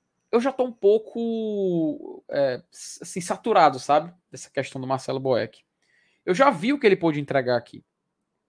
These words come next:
Eu ainda não vi o que, que o Luan Poli pode entregar. Da mesma forma que eu citei mais cedo, a questão do Fabrício Baiano,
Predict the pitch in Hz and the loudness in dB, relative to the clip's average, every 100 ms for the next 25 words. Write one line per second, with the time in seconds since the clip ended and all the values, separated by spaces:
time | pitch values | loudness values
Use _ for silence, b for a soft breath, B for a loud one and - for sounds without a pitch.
0 | _ _ _ _ _ _ _ _ _ - | _ _ _ _ _ _ _ _ _ 4
1 | 247 285 349 311 269 156 196 247 - 196 | 6 6 0 -2 -2 -2 -4 -4 -6 -12
2 | 175 - 226 247 226 240 254 - 196 233 | -12 -8 -8 -4 -2 0 -2 0 2 2
3 | 180 147 127 120 117 - - - _ _ | 2 -2 -4 -6 -10 -10 -14 -18 _ _
4 | _ _ _ _ _ _ _ _ 165 185 | _ _ _ _ _ _ _ _ 6 6
5 | 262 294 247 190 185 190 185 175 180 151 | 6 2 0 2 2 2 -2 -2 -4 -4
6 | 147 131 - 147 165 127 - _ - - | -2 -4 -4 -2 -2 -4 -16 _ -20 -8
7 | 131 - 139 135 131 135 - 120 139 151 | -8 -6 -8 -6 -6 -6 -4 -2 0 -2
8 | 113 | -6